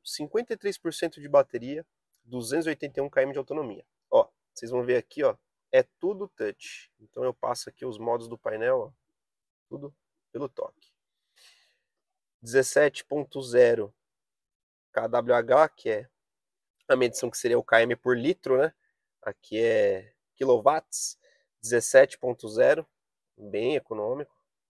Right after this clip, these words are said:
diga-se de passagem. E aqui, ó, é tudo pro lado. Então temos ali o odômetro, ready, fala a porcentagem da bateria e o que anda.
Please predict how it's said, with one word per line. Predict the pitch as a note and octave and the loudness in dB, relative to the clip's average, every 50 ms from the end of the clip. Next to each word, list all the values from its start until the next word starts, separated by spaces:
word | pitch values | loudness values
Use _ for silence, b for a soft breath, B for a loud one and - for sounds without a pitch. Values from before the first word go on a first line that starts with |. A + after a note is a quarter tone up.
| _ _ G#2 | _ _ _
diga-se | G#2 G#2+ G#2+ A2 G#2+ - - G#2 | _ -12 -10 -10 -10 -10 -14 -20
de | G#2 | -14
passagem. | _ - A2+ A#2 - - - - - C3 D3 D#3 E3+ - _ | _ -10 -8 -8 -8 -6 -4 -4 -4 -4 -6 -8 -16 -20 _
E | - - | -8 -6
aqui, | - - - _ _ _ E3 F3+ | -6 -6 -8 _ _ _ -12 -8
ó, | C#3 G#2 - - _ _ _ _ _ _ _ _ _ _ _ _ _ _ _ _ _ _ _ _ _ _ _ _ _ _ _ _ _ _ _ _ _ | -8 -8 -10 -12 _ _ _ _ _ _ _ _ _ _ _ _ _ _ _ _ _ _ _ _ _ _ _ _ _ _ _ _ _ _ _ _ _
é | C3 C3 B2+ - _ _ _ _ | -4 -4 -4 -6 _ _ _ _
tudo | _ D#3 F#3 F#3+ E3 | _ -16 -14 -14 -16
pro | E3 - E3+ D#3+ | -16 -14 -12 -6
lado. | A#2+ A2 G#2 G#2+ G#2+ G#2 | -4 -4 -4 -4 -8 -12
Então | - - B2 A#2+ | -12 -12 -14 -12
temos | A#2+ - B2 B2 B2 A#2 A#2 | -10 -10 -10 -10 -10 -8 -8
ali | A#2 A#2+ A#2+ | -10 -8 -8
o | B2 B2+ | -8 -8
odômetro, | C3+ D#3 D#3 D3 F3 G#3 G#3+ G3 G3 F#3+ F3+ - - E3 C#3 C#3 | -8 -8 -8 -6 -4 -4 -2 -4 -4 -8 -10 -10 -10 -12 -10 -10
ready, | E3 G#3 G#3+ G3 G3 G3+ G3+ G3+ - _ _ _ _ _ _ _ _ _ _ _ _ _ _ _ _ _ _ _ _ _ _ _ | -8 -8 -8 -8 -10 -12 -16 -18 -20 _ _ _ _ _ _ _ _ _ _ _ _ _ _ _ _ _ _ _ _ _ _ _
fala | - - - A2+ A2+ A2+ A#2 A2 A2 - _ _ | -14 -4 0 2 2 4 4 2 0 -2 _ _
a | - - | -12 -8
porcentagem | - A2+ A2+ - - A2 A2 A2 | -6 -6 -6 -4 -2 -4 -2 -2
da | G#2+ | 0
bateria | A2+ A2 G#2+ - A2 A2 A2+ A2+ - - - _ | 0 0 -2 -2 -6 -8 -6 -8 -8 -10 -12 _
e | _ - C3 | _ -6 -6
o | C3 C3 | -6 -6
que | - - - C3+ | -8 -10 -6 -4
anda. | C3+ C#3+ D#3+ F3 F#3+ G3 G3+ | -2 -2 -2 -2 -4 -6 -8